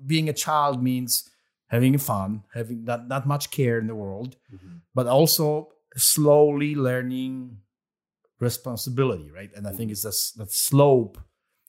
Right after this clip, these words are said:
Speaker 1: of how you're learning responsibility is what parents have to manage. And also as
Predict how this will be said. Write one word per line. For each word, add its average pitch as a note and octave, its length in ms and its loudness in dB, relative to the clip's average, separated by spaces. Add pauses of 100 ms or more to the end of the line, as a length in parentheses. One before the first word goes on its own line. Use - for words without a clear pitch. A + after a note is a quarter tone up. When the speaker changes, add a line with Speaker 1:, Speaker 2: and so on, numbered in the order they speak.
Speaker 1:
of G2 80 -10
how B2 360 0
you're A2+ 180 -6
learning A#2+ 300 -2
responsibility G#2+ 920 -6 (720)
is G#2 400 -2
what G#2+ 140 -4 (1600)
parents B2 760 2
have B2 220 -2
to A#2+ 80 -6
manage. A2+ 600 -2
And A#2 80 -8
also B2 400 0
as A#2+ 300 0